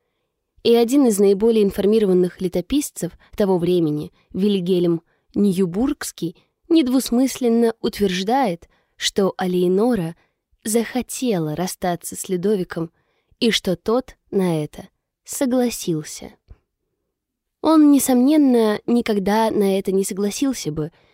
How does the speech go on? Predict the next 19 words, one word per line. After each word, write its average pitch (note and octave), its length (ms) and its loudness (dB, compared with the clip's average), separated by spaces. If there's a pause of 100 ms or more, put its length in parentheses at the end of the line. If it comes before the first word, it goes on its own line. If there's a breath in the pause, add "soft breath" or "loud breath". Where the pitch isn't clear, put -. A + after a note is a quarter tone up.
(160)
если D4+ 260 0
бы A#3 140 2
знал, A3+ 420 0 (380)
какой G#3 420 0
эпилог G3+ 540 0
приготовила F#3 600 0
Алеонора F3 840 0
для F3+ 340 0
этой F#3+ 200 -2
истории. D#3 580 -6 (520)
Должно A#3 520 2
быть, A#3+ 320 -2 (240)
она G#3 260 0
действовала F#3+ 880 -2
с - 160 -14
величайшей F#3 840 -4
осторожностью. E3 920 -8 (540)
Доказательством A3 800 -2
тому A3 400 -2